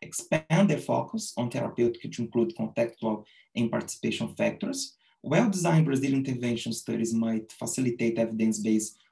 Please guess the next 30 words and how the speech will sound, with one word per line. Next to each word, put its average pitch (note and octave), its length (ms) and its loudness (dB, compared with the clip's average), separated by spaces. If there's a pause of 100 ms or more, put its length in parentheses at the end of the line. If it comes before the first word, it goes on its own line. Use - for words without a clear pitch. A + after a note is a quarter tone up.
(120)
practice B2 520 2 (120)
and A#2+ 120 0
reduce D3+ 340 4
the C3+ 80 2
gap A#2 320 0
between A2+ 540 2 (300)
the A2 100 0
research A2+ 440 2
and A2+ 120 -4
clinical A2 340 -2
fields. - 460 -2 (260)
And G3+ 140 8
many A#3 180 8
strategies F#3 680 0
could G3 160 2
be F#3 120 0
considered, F#3 680 2
such - 280 -4
as - 180 -2
partnerships E3+ 840 -2 (260)
between D3+ 400 0
junior D#3+ 520 6 (380)
and C#3+ 180 2
senior B2+ 380 2
researchers A#2+ 760 0
and C#3+ 180 2
research A2+ 560 -2
centers, - 680 -4
for - 80 -8
example. G2+ 640 -6